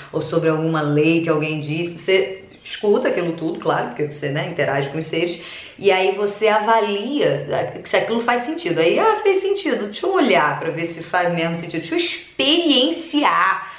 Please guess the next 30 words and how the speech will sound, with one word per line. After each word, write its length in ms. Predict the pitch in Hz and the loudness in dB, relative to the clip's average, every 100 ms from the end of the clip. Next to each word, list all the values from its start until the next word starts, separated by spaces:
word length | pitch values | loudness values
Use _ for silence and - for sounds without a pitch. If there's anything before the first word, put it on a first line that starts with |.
| - - | -20 -6
pra 60 | 190 | -6
sentir 480 | 196 220 208 208 208 | -4 -6 -6 0 2
realmente 640 | 196 202 247 196 196 240 | 4 4 4 2 0 -2
se 60 | 220 | -2
aquilo 260 | 202 220 220 | -2 -2 0
faz 220 | 202 202 | 0 0
sentido, 420 | 233 285 320 302 | -2 -2 -2 -2
porque 460 | 247 247 254 254 - - | -2 -2 0 0 -2 -6
enquanto 440 | 220 220 240 320 | -6 0 2 2
você 120 | - | -2
não 140 | 262 254 | -2 0
experiencia, 880 | 247 - 226 226 214 214 - 196 196 | -2 2 2 2 -4 -8 -8 -6 -6
não 220 | 180 165 | -6 -6
vê, 300 | 143 180 190 | 2 4 4
não 140 | 160 | 2
sente 540 | 151 - 180 185 185 151 | -4 -6 -4 -2 -2 -6
aquela 220 | 151 143 | -8 -10
coisa 360 | - 175 170 | 0 2 2
de 140 | 143 143 | -2 -8
fato, 540 | - 196 202 - 170 - - - | -2 0 2 -2 -8 -8 -14 -12
é 100 | - | -4
só 220 | 214 277 302 | 0 2 2
uma 420 | 349 370 381 370 | 0 0 0 0
frase 460 | - 254 226 180 | 0 2 2 2
que 160 | 165 175 | -2 -6
corre, 500 | - 180 170 170 165 | 0 4 4 4 0
assim, 400 | 147 202 208 214 | -4 -6 -6 -6
você 220 | 214 208 | -6 -6
não 160 | 220 220 | -6 -6
se, 160 | 220 | -2